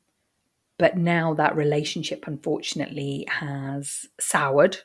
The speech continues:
And now I'm looking at that thinking that all that's reminding me of is our soured relationship.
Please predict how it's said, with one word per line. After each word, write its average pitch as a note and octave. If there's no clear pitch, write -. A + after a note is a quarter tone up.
And G#3
now A#3
I'm A3+
looking A#3
at G#3+
that G#3+
thinking A3
that A3+
all B3+
that's A#3
reminding G3+
me B3+
of G#3
is F#3+
our F3+
soured F#3
relationship. A#3